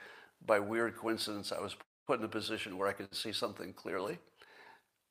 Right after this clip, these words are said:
But I don't think anybody else, well, few people can. The, there are probably, uh, I don't know, a hundred people in the country who, who noticed,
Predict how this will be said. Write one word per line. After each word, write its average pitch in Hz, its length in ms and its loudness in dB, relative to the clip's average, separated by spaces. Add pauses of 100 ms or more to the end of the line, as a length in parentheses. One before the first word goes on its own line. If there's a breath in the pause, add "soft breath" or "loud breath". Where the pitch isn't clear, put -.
(240)
But 107 140 8
I - 40 12
don't 165 160 6
think 160 160 2
anybody 117 380 8
else, 107 180 8
well, 151 340 6 (240)
few 120 220 -2
people 87 280 -6
can. - 180 -6 (880 soft breath)
The, 110 260 2
there 131 120 6
are 131 40 0
probably, 113 580 12
uh, 82 220 -4 (920)
I - 140 -4
don't - 100 -10
know, - 160 -12 (440)
a 110 100 2
hundred 117 400 10
people 113 280 0
in 101 80 0
the 101 80 -4
country 104 520 2
who, 92 300 -6 (220)
who 110 120 -6
noticed, 95 520 -2